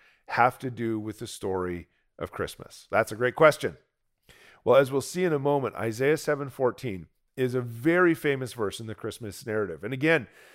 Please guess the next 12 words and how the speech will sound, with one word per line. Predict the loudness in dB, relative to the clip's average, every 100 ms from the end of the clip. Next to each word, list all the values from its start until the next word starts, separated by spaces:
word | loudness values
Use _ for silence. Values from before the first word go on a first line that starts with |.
| _ 6
that | 6 4
Christmas | -4 -4 -6
narrative | 0 2 2 0
happens | 2 2 2 -2 -8 -14
seven | -6 0 0 0
hundred | -2 -2 0 -2 -4
years | -4 0 2 0 0
after | 0 0 -4
what | -4 -2
I've | -4
just | -4 -8
described | -8 -14 -4 -2 -2 -4